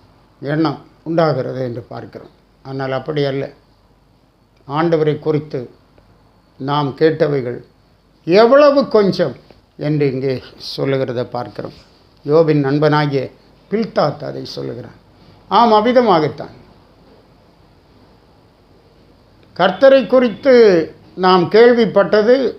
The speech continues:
மிக, மிக கொஞ்சம் என்று பார்க்கிறோம். அதை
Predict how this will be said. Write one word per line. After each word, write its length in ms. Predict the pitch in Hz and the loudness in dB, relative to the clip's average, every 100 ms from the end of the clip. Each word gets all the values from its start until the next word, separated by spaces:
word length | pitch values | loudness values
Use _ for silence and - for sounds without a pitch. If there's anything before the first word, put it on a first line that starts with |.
| _ - | _ -8
மிக, 380 | 156 170 190 214 | 0 2 4 2
மிக 360 | 202 175 190 | 2 0 0
கொஞ்சம் 460 | - 156 151 151 131 | 0 -2 -2 -2 -4
என்று 180 | 120 117 | -6 -10
பார்க்கிறோம். 460 | 123 113 - - - _ - - - - - _ | -12 -12 -14 -20 -20 _ -20 -20 -20 -20 -20 _
அதை 500 | 180 202 185 139 233 | 0 4 4 2 -2